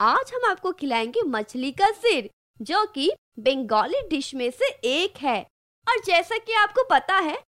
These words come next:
कि Bengal में मछली खाने का तरीका ही कुछ और है, तो चलिए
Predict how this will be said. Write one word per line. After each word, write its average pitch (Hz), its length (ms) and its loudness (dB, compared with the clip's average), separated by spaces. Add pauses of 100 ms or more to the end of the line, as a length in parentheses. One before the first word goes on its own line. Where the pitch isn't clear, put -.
(140)
कि 403 100 -4
Bengal 311 600 0
में 480 80 2
मछली 339 380 -4
खाने 277 360 -6
का 415 140 -6
तरीका 254 460 -4
ही 453 140 2
कुछ - 300 -6
और 233 220 2
है, 320 260 2 (580)
तो 262 80 -2
चलिए 254 420 -6